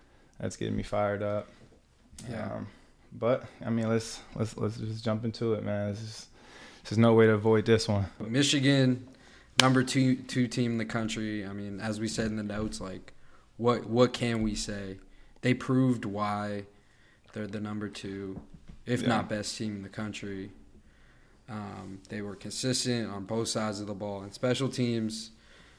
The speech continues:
Speaker 2: you could just tell they were the more mature team, more experience, more, more experienced and mature, like, all facets of the game. Um, there were a f-, few takeaways, but,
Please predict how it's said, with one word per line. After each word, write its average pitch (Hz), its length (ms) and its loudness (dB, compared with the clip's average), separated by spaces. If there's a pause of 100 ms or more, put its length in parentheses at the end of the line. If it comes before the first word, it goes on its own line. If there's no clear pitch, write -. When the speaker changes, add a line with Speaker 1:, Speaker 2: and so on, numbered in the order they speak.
(140)
Speaker 2:
you 156 160 8
could 143 140 8
just 110 180 0
tell 113 280 6
they 101 200 -2
were 98 120 -4
the 98 100 -6
more 101 200 -6
mature 110 360 0
team, 107 400 -2
more 101 160 -2
experience, 110 1080 -2 (100)
more, 113 260 0
more 123 220 4
experienced 110 440 -2
and 107 160 -4
mature, 101 520 -6 (320)
like, 101 240 -10
all 110 180 4
facets 104 580 -6
of 101 60 -8
the 95 100 -8
game. 107 520 -4 (840)
Um, 104 640 -8 (340)
there 127 100 2
were 127 120 6
a - 20 4
f-, 110 340 -4
few 127 320 2
takeaways, 123 1080 2 (200)
but, 95 340 -8